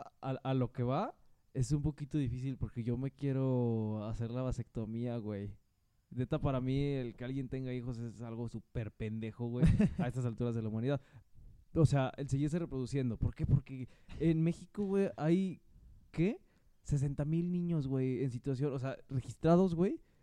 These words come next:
Speaker 1: en situación, este, o de orfanatorio, güey.
Speaker 2: Mm, yo sé.
Speaker 1: Eh, y, y que la gente no se mete en ese pedo porque, porque es un pedote,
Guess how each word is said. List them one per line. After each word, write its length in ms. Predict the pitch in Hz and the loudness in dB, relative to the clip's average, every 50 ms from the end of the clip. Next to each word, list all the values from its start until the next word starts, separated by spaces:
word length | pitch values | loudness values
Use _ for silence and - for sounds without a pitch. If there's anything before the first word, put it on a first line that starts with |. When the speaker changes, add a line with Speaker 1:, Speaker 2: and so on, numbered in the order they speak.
| - - | -10 -8
Speaker 1:
en 80 | - 110 | -6 -4
situación, 540 | 113 117 - 127 120 - 135 143 139 143 147 | -4 -4 -2 -4 -2 0 0 0 0 -2 -4
este, 880 | 143 143 131 123 - - 123 117 113 110 110 110 107 107 107 104 101 - - | -4 -4 -6 -8 -8 -8 -6 -4 -4 -4 -4 -4 -4 -4 -6 -6 -8 -8 -6
o 120 | 120 117 | -6 -4
de 100 | 113 120 | -2 -2
orfanatorio, 540 | 117 104 107 113 117 110 - 127 120 117 104 | 0 0 0 -2 -4 -4 -2 -2 -2 -2 -4
güey. 120 | 80 64 - - - _ _ - | -6 -8 -12 -14 -16 _ _ -20
Speaker 2:
Mm, 240 | 98 92 90 85 87 | -18 -18 -16 -16 -18
yo 100 | 85 87 | -18 -20
sé. 120 | 92 82 - - - _ _ _ _ - - | -20 -20 -20 -20 -20 _ _ _ _ -20 -10
Speaker 1:
Eh, 220 | - 131 135 - - - - - - - - - - _ | -6 -6 -6 -6 -8 -12 -18 -20 -20 -20 -20 -20 -20 _
y, 200 | - 147 151 - - - | -6 -6 -6 -6 -8 -10
y 100 | 160 139 | -10 -10
que 200 | - - 127 - _ | -10 -12 -18 -16 _
la 160 | - 147 131 120 | -8 -8 -6 -6
gente 260 | - 156 151 - 185 | -6 -6 -6 -4 -4
no 80 | 185 180 | -4 -4
se 100 | - 190 | -6 -8
mete 200 | 180 180 - 196 | -8 -6 -4 -4
en 60 | 185 | -4
ese 120 | 165 180 | -4 -4
pedo 140 | - 175 170 | -4 -4 -4
porque, 180 | - - - - | -4 -6 -6 -10
porque 160 | - - - - | -16 -18 -16 -10
es 40 | 151 | -10
un 100 | 170 175 | -2 0
pedote, 580 | - 180 156 156 156 156 - - 160 160 151 | 2 2 4 4 2 2 2 2 2 2 0